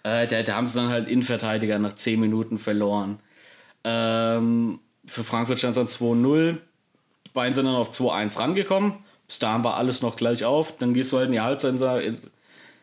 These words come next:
jo, ey, wir spielen das jetzt runter, wir achten jetzt darauf, wir fangen uns jetzt kein Ding mehr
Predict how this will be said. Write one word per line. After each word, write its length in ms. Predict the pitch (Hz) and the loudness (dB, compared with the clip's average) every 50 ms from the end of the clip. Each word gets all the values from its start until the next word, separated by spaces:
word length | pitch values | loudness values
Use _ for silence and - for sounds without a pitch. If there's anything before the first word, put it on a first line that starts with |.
| _ _ _ | _ _ _
jo, 260 | - 113 127 135 131 - | -2 0 0 0 0 -2
ey, 180 | 90 107 123 123 | -2 -2 0 0
wir 80 | 123 | 0
spielen 220 | 123 - - 127 131 | 0 0 0 0 0
das 80 | 123 | 0
jetzt 160 | 113 - - | -2 -4 -2
runter, 240 | - 135 135 135 123 | 0 2 2 4 4
wir 160 | 117 117 92 | 2 2 0
achten 180 | 95 117 - 123 | 0 -2 -4 -4
jetzt 100 | 117 - | -4 -4
darauf, 200 | 120 110 120 113 | -2 -2 -2 -2
wir 80 | 110 110 | -2 -4
fangen 320 | 107 - - 127 135 135 | -4 -2 -2 0 0 0
uns 140 | 127 123 123 | 0 0 -2
jetzt 160 | 127 117 - | -2 -4 -4
kein 260 | - - 110 110 110 - | -2 -2 -2 -2 0 0
Ding 200 | 156 160 175 175 | 0 0 2 2
mehr 280 | 165 160 160 165 156 | 0 0 0 -2 -4